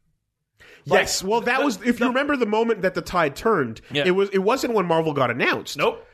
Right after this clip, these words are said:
Speaker 2: It was when Dragon Ball got announced that everyone went, "Fuck Marvel."
Speaker 1: Yeah, that was the moment. And,
Speaker 2: Prior to
Speaker 1: and,
Speaker 2: that,
Speaker 1: and, like,
Speaker 2: everyone was like, "Uh, yeah, okay."
Speaker 1: And I don't mean this in terms of perception. I don't mean this in terms of subjectivity.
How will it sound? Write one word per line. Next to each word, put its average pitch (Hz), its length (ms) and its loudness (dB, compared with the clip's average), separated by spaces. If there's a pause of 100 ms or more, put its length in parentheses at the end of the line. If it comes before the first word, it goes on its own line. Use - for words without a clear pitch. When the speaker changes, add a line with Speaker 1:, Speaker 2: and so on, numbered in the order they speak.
(200)
Speaker 2:
It 190 120 2
was 190 260 0
when 175 220 0
Dragon 208 400 2
Ball 170 180 2
got 160 180 2
announced 139 480 0
that 151 140 2
everyone 139 420 2
went, 127 160 0
"Fuck 123 300 -2
Marvel." 113 340 -4
Speaker 1:
Yeah, 202 200 -2 (100)
that 160 140 0
was 165 100 -6
the 196 80 -6
moment. 196 280 -2 (520)
And, 190 120 2
Speaker 2:
Prior 254 220 2
to 262 60 2
Speaker 1:
and, 196 80 -2
Speaker 2:
that, 208 120 2
Speaker 1:
and, 208 80 -2
like, 220 80 2
Speaker 2:
everyone 214 300 2
was 196 160 2
like, 196 220 0
"Uh, 202 260 2
yeah, 156 200 -2
okay." 139 60 -6
Speaker 1:
And 202 80 2
I 214 100 2
don't 254 220 0
mean 254 200 0
this 269 200 0
in 226 100 -4
terms 202 280 0
of 180 80 -8
perception. 170 560 -2
I 131 100 -8
don't 151 180 2
mean 156 160 0
this 156 160 -2
in 143 60 -6
terms 147 220 -4
of 127 80 -8
subjectivity. 123 680 -2